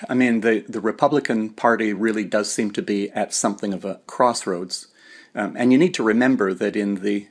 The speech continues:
thirties, forties, fifties, it was very much the minority party in national politics in the United States. But as it grew, especially through the Reagan years and so on, it really, in my view at least, came to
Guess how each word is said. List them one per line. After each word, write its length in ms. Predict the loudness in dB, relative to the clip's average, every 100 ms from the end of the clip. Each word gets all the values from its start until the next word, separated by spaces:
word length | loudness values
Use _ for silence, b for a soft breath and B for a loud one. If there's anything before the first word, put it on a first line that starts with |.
| _
thirties, 480 | 4 6 6 0
forties, 600 | 0 2 2 0 -2 -6 -6
fifties, 720 | 0 0 0 -6 -6 -8 -14 B B B
it 160 | 2 4
was 140 | 2
very 280 | 6 6 6
much 320 | 4 2 0
the 80 | -2
minority 480 | -2 0 0 0 -2
party 440 | 2 2 2 -2 -10 -10
in 360 | -8 -6 -8 -12 -8
national 460 | -2 0 0 -4 0
politics 520 | 2 2 -2 -6 -6
in 80 | -6
the 80 |
United 260 | -6 -6 -8
States. 320 | -6 -4 -4
But 140 | -4 2
as 220 | 2 2
it 180 | -2 -4 -4
grew, 360 | 4 4 4
especially 440 | 2 0 -2 0 -4
through 220 | -2 -2
the 80 | 0
Reagan 340 | 0 -2 -4
years 260 | -4 -4 -6
and 100 | -6
so 180 | -4 -4
on, 160 | -4 -8 B B B B
it 160 | 2 2
really, 320 | 4 4 2 -6 _ -20 -20 -16 0
in 140 | 4
my 260 | 6 6 4
view 260 | 2 4
at 120 | 4 2
least, 480 | -2 -2 -10 _
came 340 | -6 -2 0 0
to 420 | 2 2 2 0